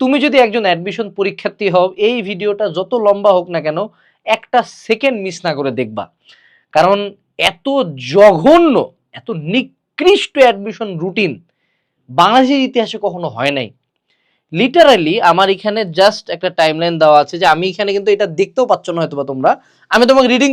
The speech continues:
পড়ে পড়ে শোনাবো না, যে এতগুলা ভর্তি পরীক্ষা literally দুই মাসে, ষাট দিনের মধ্যে near about তিরিশটা দিনই ভর্তি পরীক্ষা, এবং পার ভর্তি পরীক্ষার মধ্যে হয়তোবা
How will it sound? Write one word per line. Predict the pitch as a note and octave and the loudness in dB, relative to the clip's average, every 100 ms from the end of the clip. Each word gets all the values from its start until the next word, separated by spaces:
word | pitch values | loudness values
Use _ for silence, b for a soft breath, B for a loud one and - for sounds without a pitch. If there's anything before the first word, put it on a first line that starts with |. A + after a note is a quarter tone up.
| C4 | 0
পড়ে | C4 C4+ | 4 4
পড়ে | A#3+ G3+ | 2 -4
শোনাবো | - D#3+ C#3 C#3 | -4 -4 -4 -2
না, | A3 D#4 _ _ _ - | -4 -4 _ _ _ -10
যে | E3+ - C4+ | -4 2 4
এতগুলা | C4+ F4 E4+ E4 E4 D#4+ A3 | 6 6 8 10 8 8 4
ভর্তি | A#3 - A#3+ | 0 -2 -2
পরীক্ষা | A#3 G3+ B3+ C#4+ | -2 -4 -2 -2
literally | C4 C4+ B3 C4+ C#4+ | -2 -2 -2 -4 -2
দুই | B3+ | -2
মাসে, | F3+ - _ _ _ _ _ _ _ _ _ - - | -4 -6 _ _ _ _ _ _ _ _ _ -12 -6
ষাট | - B3+ B3+ D4+ | 0 0 0 -2
দিনের | D4+ D#4+ C#4 | 2 2 2
মধ্যে | B3 C#4+ A3+ | 2 0 2
near | A3 B3 B3+ | 2 2 4
about | C#4 C4+ - | 4 2 0
তিরিশটা | D4+ D#4+ - C#4+ C4+ | 0 0 2 2 2
দিনই | D4+ G3+ | 0 0
ভর্তি | F3+ G3+ D#3+ | -2 -4 -6
পরীক্ষা, | C3+ - G#2+ _ _ _ _ _ - | -6 -12 -20 _ _ _ _ _ 0
এবং | A3 C4 - | 0 2 4
পার | A3+ C#4 B3+ | 6 6 4
ভর্তি | C4 - C#4+ | 0 -2 -6
পরীক্ষার | C#4+ D4 D4 A#3 | -2 0 0 0
মধ্যে | A3+ G#3+ F#3 | -4 -2 0
হয়তোবা | G3+ G#3 A#3+ | 0 0 4